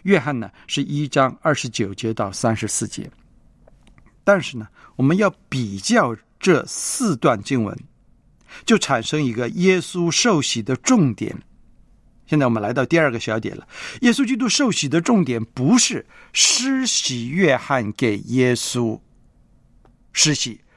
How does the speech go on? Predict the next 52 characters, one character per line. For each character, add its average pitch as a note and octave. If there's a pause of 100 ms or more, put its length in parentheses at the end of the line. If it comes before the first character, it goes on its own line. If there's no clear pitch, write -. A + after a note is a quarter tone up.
使 -
他 A2+
受 A#2
水 A2
礼。 A#2+ (680)
这 -
句 C3
话 D3+
很 B2
重 D#3
要。 - (380)
我 D#3+
是 A#3+
预 B3
备 D3
这 E3
个 C#3
圣 F#3
灵 B2
论 F3 (420)
重 E3
新 G#3
看 -
的 B2+
时 B2
候 A#2
呢， G#2+ (280)
我 B2+
这 A3+
次 -
学 C#3+
到 D#3+
的 B2+ (140)
最 G3
大 D#3+
的 B2+
圣 C#3+
经 C#3
真 D#3+
理 A#2
就 B2
是 B2
耶 E3
稣 D#3
基 D#3+
督 E3
受 F#3+
洗 -
的 A#2+
重 G3+
点 G#2+
是 -